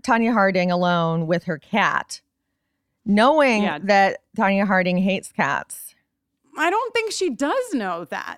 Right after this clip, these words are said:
Speaker 2: though. Right? Because, like, Tanya dialed it the fuck back in the car and, like, is pretending to Dana's face, like, "Yep, yep, yep, sardine flavor, yep, yep." And, and Dana's kind of
Speaker 1: Sardine flavor.
Speaker 2: oblivious. <laughs> Yeah, you're welcome.
Speaker 1: And then she, like,
Speaker 2: Uh,
Speaker 1: kicks the cat.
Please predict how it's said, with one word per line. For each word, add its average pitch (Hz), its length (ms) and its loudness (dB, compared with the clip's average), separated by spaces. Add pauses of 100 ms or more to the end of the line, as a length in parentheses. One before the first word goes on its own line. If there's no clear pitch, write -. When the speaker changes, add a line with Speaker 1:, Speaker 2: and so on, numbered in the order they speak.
(140)
Speaker 2:
though. - 500 -12 (200)
Right? 277 460 -4
Because, 277 540 -6
like, 269 340 -6 (100)
Tanya 285 440 -2
dialed 214 640 0
it 202 120 -8
the 202 60 -10
fuck 190 320 -6
back 202 340 -2
in 165 120 -6
the 151 60 -10
car 156 640 -2
and, 185 220 -6
like, 175 260 -6
is 202 160 -6
pretending 220 640 -6
to 175 80 -14
Dana's 175 460 -10
face, 185 400 -6
like, 180 200 -8
"Yep, 285 260 -4
yep, 320 260 -2
yep, 320 280 -2
sardine 285 520 -4
flavor, 233 440 -6
yep, 220 360 -4
yep." 269 480 -2
And, 196 340 -8
and 190 320 -10
Dana's 196 300 -4
kind 170 180 -2
of 165 80 -8
Speaker 1:
Sardine 165 140 -10
flavor. 196 140 -4
Speaker 2:
oblivious. - 600 -10 (220)
<laughs> - 220 -20
Yeah, 170 440 -6
you're 190 140 -14
welcome. - 460 -14
Speaker 1:
And 208 120 2
then 214 120 2
she, 262 120 -2
like, 214 200 2
Speaker 2:
Uh, - 20 -18
Speaker 1:
kicks - 360 -4
the 185 80 -6
cat. 151 440 -2